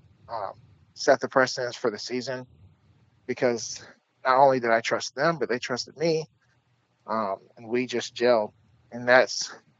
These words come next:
really what, what happened that year was with all the stats and the touchdowns and everything that, that offensive line and me, we just, I knew what they were gonna do, why they were gonna do it, when they were gonna do it.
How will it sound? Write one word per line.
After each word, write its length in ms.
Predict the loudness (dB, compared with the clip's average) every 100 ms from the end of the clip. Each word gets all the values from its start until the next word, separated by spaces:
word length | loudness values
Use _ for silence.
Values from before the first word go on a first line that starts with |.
| _ _
really 320 | 6 8 8 6
what, 220 | 4 2 _ _ _ -2
what 220 | 2 2 _ -6
happened 440 | 2 4 4 -2
that 160 | -2 -2
year 260 | 0 2
was 320 | 2 -4 -8 -14 _ _ _ _ _
with 140 | -4 6
all 140 | 6
the 80 | 6
stats 420 | 4 10 10 8
and 80 | 0
the 40 | 2
touchdowns 540 | 4 4 2 0 2
and 80 | 4
everything 400 | 2 0 -6 -4
that, 120 | -6 -6 _ _ _ _ _ 4
that 140 | 8
offensive 400 | 8 8 2 -4
line 280 | 2 4 4
and 100 | 0
me, 220 | -6 -6
we 120 | -6 -8
just, 340 | -8 -8 -10 _ _ _ _ _ _
I 120 | 0
knew 140 | 2 2
what 120 | 2
they 100 | 4
were 80 | 4
gonna 200 | 2 -4
do, 360 | 2 4 4 0 _ _ _ _ _ 0
why 200 | 4 6
they 120 | 6
were 120 | 6
gonna 180 | 4 -2
do 200 | -4 -4
it, 100 | -2
when 160 | -4 -2
they 100 | 2
were 120 | 2
gonna 180 | 2 -2
do 180 | 2 4
it. 160 | 2